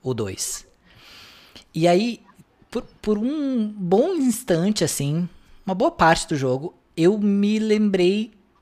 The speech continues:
do quão chata <laughs> a Ellie era no início do um. E daí voltou isso contra ela pra mim. Então, assim, na minha opinião, em relação às duas personagens que a gente joga,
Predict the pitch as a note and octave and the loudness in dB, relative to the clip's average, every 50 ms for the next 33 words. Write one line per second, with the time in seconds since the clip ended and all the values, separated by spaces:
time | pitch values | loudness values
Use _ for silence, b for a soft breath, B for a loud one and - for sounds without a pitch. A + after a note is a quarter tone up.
0 | _ _ - F3+ D#3+ F3+ F#3+ F#3+ - G3 G#3+ A#3+ - - F3+ D#3+ D#3+ E3 - G#3 | _ _ -8 -6 -4 -4 -4 0 2 2 2 2 0 0 0 0 0 0 -2 -6
1 | G#3+ G#3 - - - F#3 - - - _ C#3 D3 C#3+ C3+ C3+ C#3 D3 D#3+ E3 C3+ | -8 -6 -6 0 0 0 0 0 -8 _ -2 0 2 2 2 2 2 2 2 2
2 | B2 B2 B2+ C3+ C#3+ - - _ _ _ _ _ D3 C#3+ D3 C#3+ C#3 C3 - - | 2 2 0 0 -2 -4 -10 _ _ _ _ _ -4 -2 -2 -2 -2 -2 -4 -2
3 | C#3+ C#3+ D3+ D3+ C#3 C#3 C3 A#2 - _ _ _ _ B B B B B B B | 0 0 2 2 2 0 -2 -4 -8 _ _ _ _ B B B B B B B
4 | B B B B B B B B B _ D3 D#3+ E3 F3 D#3+ F3+ F#3 G3 F#3+ - | B B B B B B B B B _ 2 4 4 4 6 6 4 4 6 6
5 | G3 F#3+ F3+ E3+ D#3+ - F#3 - - D#3 D3+ D3+ D#3+ D#3+ D3 C3+ C3 C3 C3 - | 4 6 6 4 2 0 0 0 0 0 2 2 2 4 4 4 4 2 2 0
6 | C#3+ D3 B2+ A2 G#2+ A2 - _ _ _ _ _ _ _ _ _ _ _ _ _ | 0 0 0 -2 -6 -8 -16 _ _ _ _ _ _ _ _ _ _ _ _ _
7 | _ _ _ - - _ - B2+ - E3 D#3+ E3 D3+ - D3+ D3 D#3+ F#3 A3 A#3 | _ _ _ -20 -16 _ -10 -4 -2 0 0 0 0 0 -2 0 0 2 2 2
8 | G#3+ G#3 G#3 G3+ - F3 D3+ C3 B2+ C3 C3 C3 C3 B2 C3 B2+ C3 B2+ - C#3 | 4 2 2 2 2 0 0 0 0 -2 -2 -2 -2 -2 0 0 -2 -2 -2 -2
9 | C3 C3 C3+ C3 C3+ C#3 C#3 - C#3 B2 - A#2+ A2+ A#2 A2+ - - G#2 A#2 G#2+ | -2 -2 -2 -2 -2 -4 -2 -2 -4 -4 -2 -2 -2 -2 -4 -6 -6 -8 -8 -6
10 | - A#2 G2+ A2 G2+ G2+ B2 C3 C3 A2 | -6 -8 -8 -6 -6 -6 -6 -6 -6 -8